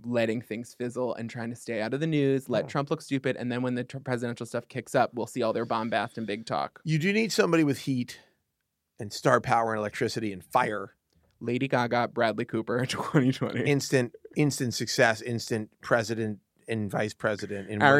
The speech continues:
Speaker 2: whatever
Speaker 1: Grande,
Speaker 2: configuration.
Speaker 1: Carly Rae Jepsen.
Speaker 2: No, not, would not make it.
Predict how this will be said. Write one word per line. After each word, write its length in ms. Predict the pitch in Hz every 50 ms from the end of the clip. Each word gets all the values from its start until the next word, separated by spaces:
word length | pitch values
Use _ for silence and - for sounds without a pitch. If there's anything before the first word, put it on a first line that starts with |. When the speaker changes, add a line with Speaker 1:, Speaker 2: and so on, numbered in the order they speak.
| 156 156
Speaker 2:
whatever 120 | 160 170
Speaker 1:
Grande, 280 | 165 151 147 139 135 135
Speaker 2:
configuration. 360 | 135 131 127 127 113 104 110 104
Speaker 1:
Carly 300 | 143 139 127 131 131 135
Rae 180 | 143 139 139
Jepsen. 520 | 135 135 117 110 - - 117 92 92 113 - -
Speaker 2:
No, 320 | 131 113 107 90 85 - _
not, 260 | 113 113 117 117 117 117
would 80 | 113 113
not 200 | 117 107 110 113
make 220 | 107 104 101 -
it. 180 | 98 - -